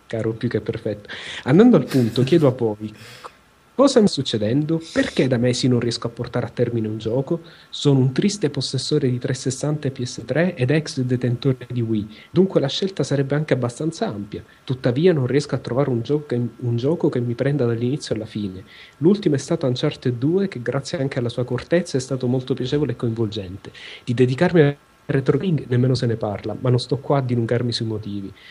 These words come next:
Ho comprato Dead Space da poco, ma l'ho abbandonato dopo un'ora perché non avevo alcuna voglia di seguire gli ordini che mi venivano impartiti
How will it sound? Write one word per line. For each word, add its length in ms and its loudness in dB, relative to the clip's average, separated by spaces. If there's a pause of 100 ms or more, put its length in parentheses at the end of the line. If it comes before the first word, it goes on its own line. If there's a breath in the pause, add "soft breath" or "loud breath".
(120)
Ho 100 -4
comprato 380 0
Dead 200 2
Space 380 -2
da 120 2
poco, 420 0
ma 120 0
l'ho 80 4
abbandonato 520 2
dopo 240 -4
un'ora 260 2
perché 260 -4
non 160 4
avevo 200 2
alcuna 300 2
voglia 260 4
di 80 2
seguire 380 0
gli 100 0
ordini 340 2
che 120 -4
mi 140 0
venivano 340 0
impartiti 640 -6